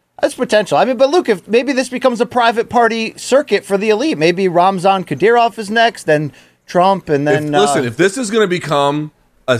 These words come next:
Speaker 2: a private circuit for, like, the super elite, you know, a Ru-, Russian yacht tracker wealthy, then they have to wear Eyes Wide Shut masks.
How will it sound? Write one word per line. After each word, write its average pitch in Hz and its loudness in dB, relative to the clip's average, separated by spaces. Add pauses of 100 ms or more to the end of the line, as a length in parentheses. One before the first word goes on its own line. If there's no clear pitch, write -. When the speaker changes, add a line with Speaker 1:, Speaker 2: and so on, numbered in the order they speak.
(120)
Speaker 2:
a 113 -2
private 131 -2
circuit 127 -4
for, 101 -10
like, 101 -4
the 101 -8
super 123 -6
elite, 117 -6
you 107 -8
know, 95 -6
a 95 -6
Ru-, 98 -6
Russian 117 -4
yacht 107 -2
tracker 113 -2 (160)
wealthy, 120 -2 (300)
then 151 0
they 160 0
have 170 -4
to 147 -4
wear 135 2
Eyes 120 -2
Wide 117 -2
Shut 98 -4
masks. 76 -14